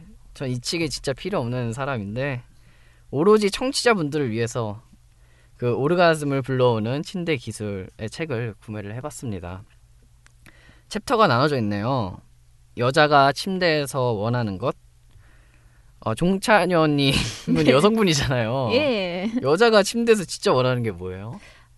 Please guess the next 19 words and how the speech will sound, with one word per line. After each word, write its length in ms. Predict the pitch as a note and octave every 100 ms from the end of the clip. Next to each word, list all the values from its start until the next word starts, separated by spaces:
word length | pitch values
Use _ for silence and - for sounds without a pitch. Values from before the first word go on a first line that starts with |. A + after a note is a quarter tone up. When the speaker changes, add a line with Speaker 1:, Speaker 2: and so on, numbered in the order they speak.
| _
Speaker 2:
어, 160 | A3 E3 -
어. 420 | F3+ F#3 G3 B3
<laughs> 800 | E4 - A4+ D4+ D#5 D#5+ B4 C4
예, 220 | F#3+ F#3+
진행하시죠. 840 | G3 - G#3 G#3 G#3+ A3+ F#3+ G3 D#4 D#4+ E4 C#4 A#3+ -
<laughs> 500 | - - - - -
Speaker 1:
그리고 260 | D3 D3+ C#3
뭐 440 | A#2+ A#2+ A#2+ A#2 - - - - - -
페니스 720 | - G#3+ A3 - F#3 E3+ D#3
강화 380 | C3 A#2+ A#2+ A#2+ A#2
트레이닝, 800 | - D#3 C3 A#2+ A#2 A2+ A2+ A2
실전 540 | - G3 G3 F3+ D#3+
발기. 560 | B2 A#2+ A#2 B2+ A#2+ A#2+ - _ _ _ _ - - _ -
아, 120 | F#2+
베스트셀러의 580 | - D3+ - G3 F#3+ C3
이유가 240 | C#3+ E3+
다 160 | - -
있네요, 400 | A#2+ C#3 G3 F#3
<laughs> 400 | - B2+ B2